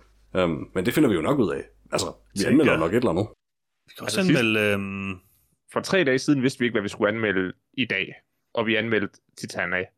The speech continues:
Speaker 1: Det er rigtigt.
Speaker 3: Øh, det absolut
Speaker 2: Vores film.
Speaker 3: bedste film
Speaker 1: Måske
Speaker 3: fra
Speaker 1: det er der, vi vælger de bedste film.
Speaker 3: Det er nemlig det. Så I kan... vi lover, at næste podcast er en fabelagtig anmeldelse af en film, vi endnu ikke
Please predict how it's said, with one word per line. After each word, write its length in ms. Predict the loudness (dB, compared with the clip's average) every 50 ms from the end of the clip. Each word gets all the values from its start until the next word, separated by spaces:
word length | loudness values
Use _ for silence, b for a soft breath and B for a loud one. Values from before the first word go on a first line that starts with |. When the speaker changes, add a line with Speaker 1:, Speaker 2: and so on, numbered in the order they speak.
| _ _ _ _ _ _ _ _ -6
Speaker 1:
Det 100 | -4 -2
er 40 | 0
rigtigt. 240 | 0 0 0 -2
Speaker 3:
Øh, 80 | -4 -10 -16 _ _ _ _ _ _ _ -2
det 260 | -2 -2 -2 -2 -4 -6 -8 -10 -10 -14 -14 -10 -6
absolut 200 | -6 -6 -4 -4
Speaker 2:
Vores 120 | -6 -4
film. 100 | -2 -2
Speaker 3:
bedste 180 | -4 -4 -6 -8
film 340 | -6 -6 -6 -6 -8 -16 -18 -10 -6
Speaker 1:
Måske 220 | -2 0 2 2 2
Speaker 3:
fra 60 | 2
Speaker 1:
det 60 | 2
er 40 | 2 2 2
der, 20 |
vi 120 | 2 2 2
vælger 200 | 2 2 2 0
de 80 | 0
bedste 300 | 0 -2 -2 -2 -2 -8
film. 200 | -10 -10 -12 -14 -16 -20 _ _ _ _ _ _ _ _ _ _ -2
Speaker 3:
Det 100 | 0 0
er 40 | 2
nemlig 180 | 2 2 2
det. 140 | 0 0 -2 -2 -6
Så 240 | -6 -2 -2 -2 -2 -4
I 60 | -6
kan... 300 | -4 -2 0 0 0 -2 -4
vi 160 | -2 -2 0
lover, 420 | 0 2 2 2 4 4 2 2
at 180 | 2 0 -2 -2
næste 220 | -4 -6 -6 -4
podcast 460 | -4 -4 -4 -4 -4 -6 -6 -6 -6 -6
er 120 | -4 -4 -4
en 180 | -4 -8 -12 -16 _ _ _ -4
fabelagtig 480 | -2 -2 0 -2 -2 -4 -4 -2 -4
anmeldelse 380 | -4 -2 -4 -6 -8 -6 -6 -6
af 40 | -6
en 80 | -4 -4
film, 220 | -6 -6 -6 -8
vi 100 | -8 -8
endnu 180 | -8 -6 -4 -4
ikke 140 | -4 -6